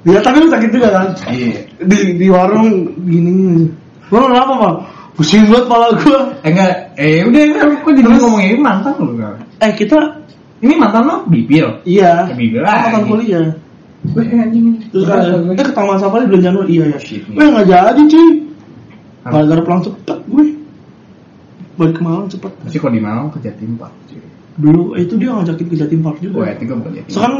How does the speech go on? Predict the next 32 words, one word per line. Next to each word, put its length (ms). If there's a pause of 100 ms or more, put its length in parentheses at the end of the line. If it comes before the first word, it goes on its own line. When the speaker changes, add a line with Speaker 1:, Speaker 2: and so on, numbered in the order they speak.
(120)
Speaker 1:
si 160
mantan 340
gue 80
ini 80
suka 160
banget 180
panda 360
ya 140
kan. 200 (540)
Suka 200
banget 200
Speaker 2:
Oh, 100
lo 0
Speaker 1:
panda. 160
Speaker 2:
kan 80
panda 320
deh. 140 (340)
Speaker 1:
Iya, 160
makanya 240
Speaker 2:
Panda 80
Speaker 1:
dia 140
Speaker 2:
tolol, 360
anjing. 300 (480)
Speaker 1:
Panda 400
itu, 400 (560)
panda 380
satu 280
kan 140
ada 160
panda 240
satu 260
tuh. 220